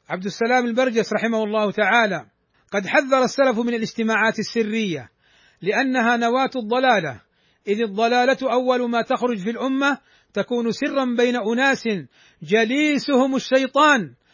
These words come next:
يزين لهم سوء أعمالهم ويلهمهم أن الصواب معهم دون غيرهم، وأن غيرهم عدو لما وصلوا إليه،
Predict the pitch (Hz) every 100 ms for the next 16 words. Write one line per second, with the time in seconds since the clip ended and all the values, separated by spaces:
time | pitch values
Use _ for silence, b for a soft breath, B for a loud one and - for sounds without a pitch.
0 | b b 175 196 220 285 262 247 247 240
1 | 240 208 254 269 220 208 196 208 202 214
2 | 190 147 104 b b b b b _ _
3 | - 185 233 240 190 262 285 262 247 220
4 | 196 247 254 - 247 262 247 240 269 262
5 | 233 185 113 _ _ _ _ - 160 285
6 | 285 262 240 247 240 277 254 208 120 _
7 | _ _ _ 180 180 220 220 220 294 277
8 | 226 226 185 214 285 302 294 269 269 262
9 | 262 247 254 285 269 262 254 196 240 269
10 | 190